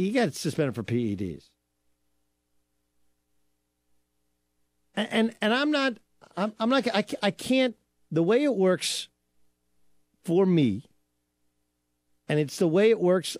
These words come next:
I think, in life, is you, you do a crime, you do the time, and then,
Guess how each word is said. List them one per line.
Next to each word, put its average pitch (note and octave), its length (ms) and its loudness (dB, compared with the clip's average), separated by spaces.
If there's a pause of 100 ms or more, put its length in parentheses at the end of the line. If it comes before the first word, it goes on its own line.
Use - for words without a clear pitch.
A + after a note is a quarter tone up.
I F3 140 0
think, G#3 720 -2 (1080)
in D#3+ 240 2
life, A#2+ 540 -2
is D#3 540 0 (160)
you, C3+ 480 -4 (100)
you D3 160 0
do D3+ 220 -2
a C#4+ 80 0
crime, F3 440 0
you G#3 80 2
do C#3+ 200 0
the E3 80 0
time, C#3+ 440 -2 (120)
and E3 180 -2
then, G3 440 2